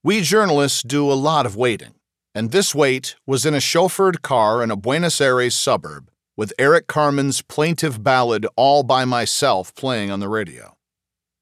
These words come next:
That sounded right on key for me as I sat alone in the back seat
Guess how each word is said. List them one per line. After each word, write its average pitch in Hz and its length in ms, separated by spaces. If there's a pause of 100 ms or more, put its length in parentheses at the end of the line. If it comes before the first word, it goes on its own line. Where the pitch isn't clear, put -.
That 107 160
sounded 120 400
right 113 260
on 123 260
key 135 240
for 92 200
me 90 240
as 104 160
I 104 100
sat 120 320
alone 110 460
in 107 60
the 104 80
back 113 340
seat 107 320